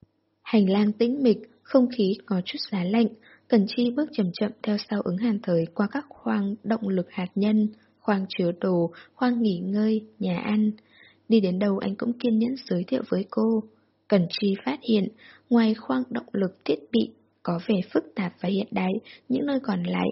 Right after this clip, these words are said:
chẳng khác nào ở trái đất, thậm chí là còn giản dị hơn. Tận cùng hành lang là một, ờ, gian nghỉ ngơi cuối cùng, Ứng Hàn Thời mở cửa. "Đây là phòng anh." Cẩn Chi đi vào, Ứng Hàn Thời là sĩ quan chỉ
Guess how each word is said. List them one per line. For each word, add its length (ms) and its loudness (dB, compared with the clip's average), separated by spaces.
chẳng 280 2
khác 240 -6
nào 220 2
ở 200 0
trái 220 -4
đất, 220 0
thậm 120 -2
chí 320 0
là 260 0
còn 200 -4
giản 280 -6
dị 120 2
hơn. 300 2
Tận 160 0
cùng 140 2
hành 240 0
lang 220 -2
là 120 -4
một, 260 -2
ờ, 280 -4
gian 200 -2
nghỉ 180 0
ngơi 300 -2
cuối 260 -2
cùng, 340 0
Ứng 140 2
Hàn 200 -4
Thời 140 -4
mở 160 0
cửa. 240 0
"Đây 180 4
là 160 0
phòng 200 -2
anh." 260 2
Cẩn 180 4
Chi 200 0
đi 220 0
vào, 300 0
Ứng 140 2
Hàn 180 -2
Thời 160 -2
là 80 -2
sĩ 100 -2
quan 240 -2
chỉ 180 2